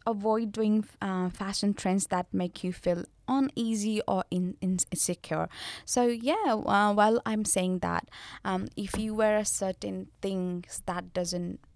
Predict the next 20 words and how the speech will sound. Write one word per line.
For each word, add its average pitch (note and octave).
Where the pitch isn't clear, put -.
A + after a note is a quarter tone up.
make F#3+
you F#3
feel E3+
comfortable, F3+
that F3
doesn't F3+
f-, -
make G3+
you G3
feel, F3+
um, F3+
"Yeah, F#3+
I'm F3+
feeling F#3
my F3
best F3
in F3
this -
dress," F3+
then F3